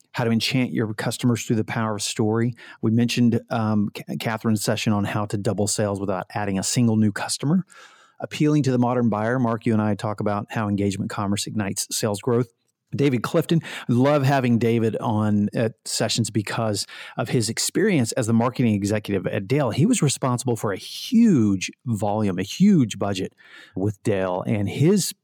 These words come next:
perspective on how to get market from other mediums will be fascinating. So that'll be a good, like you said, a good conversation to lead.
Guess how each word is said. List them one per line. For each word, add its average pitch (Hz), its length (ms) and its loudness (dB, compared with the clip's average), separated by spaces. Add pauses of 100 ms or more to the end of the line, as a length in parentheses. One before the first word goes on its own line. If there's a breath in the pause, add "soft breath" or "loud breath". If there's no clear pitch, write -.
perspective 117 680 -2
on 98 300 -2
how 117 300 -2
to - 140 -10
get 101 220 -4
market 101 400 -2
from 101 160 -2
other 92 160 -2
mediums 98 480 2
will 101 100 -2
be 90 120 -10
fascinating. 120 720 -2
So 117 100 -2
that'll 104 140 0
be 101 80 2
a - 20 -2
good, 110 240 -2 (300 loud breath)
like - 120 -6
you 127 80 2
said, 101 220 0
a - 40 -4
good 101 220 0
conversation 113 580 -4
to 101 120 -6
lead. 113 560 2